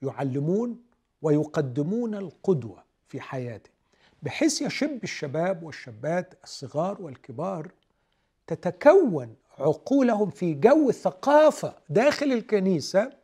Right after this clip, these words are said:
تعلمهم من البداية ما هو الفقر الحقيقي وما هو الغنى الحقيقي،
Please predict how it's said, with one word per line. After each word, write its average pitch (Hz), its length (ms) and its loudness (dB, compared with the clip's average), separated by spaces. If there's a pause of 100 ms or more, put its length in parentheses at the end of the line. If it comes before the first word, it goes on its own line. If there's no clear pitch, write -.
(340)
تعلمهم 185 1040 4
من 254 240 2
البداية 202 800 4 (400)
ما 269 80 0
هو 311 120 2
الفقر 254 420 -4
الحقيقي 143 580 -10 (520)
وما 156 220 -2
هو 147 160 -4
الغنى 151 380 -2
الحقيقي، - 560 -20